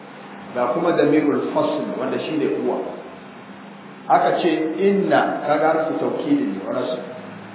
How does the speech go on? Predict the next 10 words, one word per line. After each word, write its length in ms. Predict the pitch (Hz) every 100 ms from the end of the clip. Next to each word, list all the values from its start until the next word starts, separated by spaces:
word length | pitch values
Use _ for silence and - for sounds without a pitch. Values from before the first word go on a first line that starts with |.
| - 117
Lahuwa, 640 | 147 147 - 143 - -
lamul 320 | 151 160 143
qasm 320 | 160 156 151 131
ne, 140 | 120
rantsuwa 400 | 135 139 143 143 143
ne. 80 | - - - - 139
Aka 320 | 143 139 -
ce 160 | 139 123
lallai, 560 | 139 143 147 143 143 143 - - - 117
wallahi, 720 | 120 117 117 135 - - -